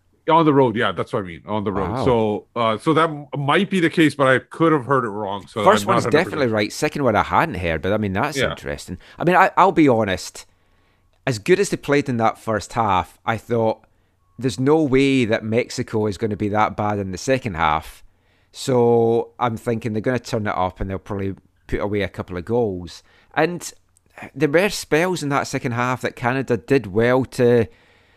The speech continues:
Speaker 2: to hold on, but, I mean, Johnson crashed a header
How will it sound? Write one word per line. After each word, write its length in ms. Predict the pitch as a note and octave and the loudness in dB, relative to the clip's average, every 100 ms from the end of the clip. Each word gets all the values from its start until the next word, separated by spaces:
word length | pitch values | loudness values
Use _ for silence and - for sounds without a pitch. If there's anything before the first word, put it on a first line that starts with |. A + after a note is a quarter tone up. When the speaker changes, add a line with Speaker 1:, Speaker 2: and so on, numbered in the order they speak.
| _ _ | _ _
Speaker 2:
to 140 | C#3 | -4
hold 360 | A#2 B2+ C3+ B2 | 2 2 2 2
on, 420 | C3 G#3+ A3 G#2 | 2 2 0 -2
but, 460 | F2 A#2+ B2+ - - _ _ _ _ _ _ _ _ _ | 2 4 6 4 -4 _ _ _ _ _ _ _ _ _
I 40 | - | 0
mean, 140 | C#3+ - | 0 0
Johnson 440 | - C#3 D3 C#3 A#2+ | -2 2 2 2 -6
crashed 360 | - A#2+ A2+ | 0 0 0
a 60 | A#2 | -2
header 460 | A2+ A2 A2+ G#2 | 0 0 2 0